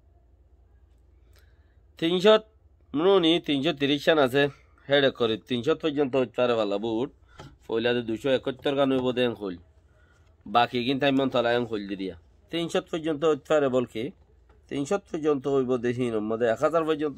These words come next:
মেয়ের রুম আছে, বুড়ের ঘর আছে, ডাব্বা আরিও, বুড়োর ডাব্বা বগার ইয়ে। তো এক হাজার পর্যন্ত ডাব্বা বগার ইয়ে দেড়ে, ইও গড়বড়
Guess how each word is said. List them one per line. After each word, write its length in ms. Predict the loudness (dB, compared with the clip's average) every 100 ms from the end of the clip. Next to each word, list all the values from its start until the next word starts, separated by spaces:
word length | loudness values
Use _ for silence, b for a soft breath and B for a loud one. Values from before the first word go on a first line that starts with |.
| -2
মেয়ের 200 | 0 0 -2
রুম 120 | -2 -6
আছে, 180 | -6 -8 -10 _ _ _
বুড়ের 320 | -6 -2 0 0
ঘর 120 | 2 2
আছে, 180 | 2 -2 -8 -10 _ _ _
ডাব্বা 340 | -2 -2 0 -2
আরিও, 200 | 0 -2 -4
বুড়োর 240 | -2 -4 -2
ডাব্বা 200 | -4 -4 -2
বগার 300 | -2 0 -2 -4
ইয়ে। 120 | -6 -12 _ _ _ _ _ _ _ -10
তো 40 | -6 -2
এক 60 | 0 2
হাজার 200 | 2 0
পর্যন্ত 260 | 0 0 2 4
ডাব্বা 220 | 4 4 4
বগার 300 | 4 4 4
ইয়ে 140 | 4 4
দেড়ে, 260 | 4 4 4 0 _ _ -6
ইও 180 | -2 0 2
গড়বড় 340 | 2 2